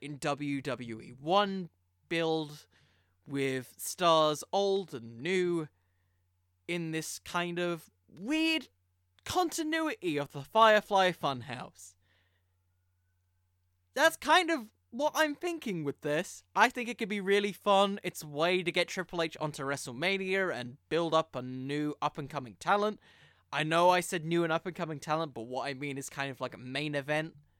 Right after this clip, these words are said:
Because I don't think they fully trusted Bray Wyatt in that kind of face of the company spot like they've done with Seth Rollins and Roman Reigns and others. I think he's kind of on that cusp.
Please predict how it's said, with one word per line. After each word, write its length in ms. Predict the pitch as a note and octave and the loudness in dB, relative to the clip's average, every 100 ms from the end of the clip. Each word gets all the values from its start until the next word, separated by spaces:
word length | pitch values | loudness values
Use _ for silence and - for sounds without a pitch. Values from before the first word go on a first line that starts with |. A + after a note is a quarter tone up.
| _ _ _ _ _ _ _ | _ _ _ _ _ _ _
Because 220 | D#3+ E3 D#3+ | -8 -2 0
I 80 | |
don't 180 | E3 F#3+ | 2 0
think 220 | - F#3 | -4 -6
they 140 | - D3+ | -2 -4
fully 420 | - E3 E3 E3 | -6 -6 -2 -4
trusted 640 | - - C#3+ - - G#3 - | -6 -8 -8 -6 -6 -6 0
Bray 220 | A#3 B3 | 0 0
Wyatt 480 | A#3 B3+ B3 B3 - | 0 0 2 0 -2
in 180 | A#3+ A3+ | -4 -2
that 180 | A3+ - | -4 -4
kind 260 | A3+ A3 | -6 -4
of 80 | G#3+ | -4
face 440 | - - G#3 - | -6 -4 -4 -2
of 120 | G#3+ - | -6 -6
the 80 | G3 | -10
company 500 | F3 F3+ F#3 G#3+ G#3+ | -6 -8 -6 -6 -6
spot 480 | - - A#3 - C#3+ | -6 0 2 2 -2
like 200 | C3+ - | -4 -4
they've 200 | C#3+ - | -4 -2
done 220 | D3 C3 | -2 -2
with 100 | B2+ | -8
Seth 320 | - C3 - | -6 -6 -2
Rollins 680 | D3 C#3+ C#3+ C3+ C3 - - _ - _ _ - | 0 2 0 -2 -6 -10 -14 _ -20 _ _ -8
and 180 | C#3+ C3 | -6 -2
Roman 320 | C#3 C3+ B2+ | 0 -2 -4
Reigns 800 | C3+ C#3+ C3+ C3+ B2+ B2+ - - - | -2 -2 -2 -6 -8 -8 -10 -10 -14
and 220 | B2 A#2 - A#2+ | -16 -16 -8 -6
others. 520 | C#3+ F#3 G#3+ - - _ _ _ _ - | -2 0 0 -6 -14 _ _ _ _ -12
I 80 | D3 | -10
think 180 | F3 | -8
he's 140 | E3+ - | -10 -10
kind 400 | - E3 F3 E3+ | -10 -8 -6 -6
of 100 | - | -6
on 160 | D#3+ D#3 | -6 -4
that 200 | D3+ - | -6 -8
cusp. 460 | - E3+ G3 - | 0 2 2 -2